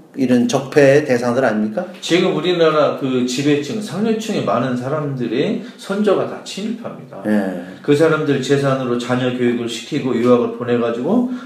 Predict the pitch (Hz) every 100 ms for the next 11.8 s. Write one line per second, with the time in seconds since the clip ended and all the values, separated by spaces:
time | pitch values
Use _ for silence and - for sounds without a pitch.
0 | - 160 165 156 156 160 160 202 196 190
1 | 214 220 208 151 135 135 120 117 113 143
2 | - - - - 120 120 120 135 127 143
3 | 120 123 127 120 - - 170 - 120 117
4 | 113 123 113 - 120 143 143 131 139 127
5 | 123 123 110 110 107 185 185 - 330 381
6 | - - 196 220 208 - 110 147 120 -
7 | - - - - - - - 101 98 95
8 | - - - - - 147 160 160 143 151
9 | 185 - - 120 123 - 226 240 - 190
10 | 180 185 202 185 151 139 131 139 135 147
11 | 143 - 117 120 117 - 165 -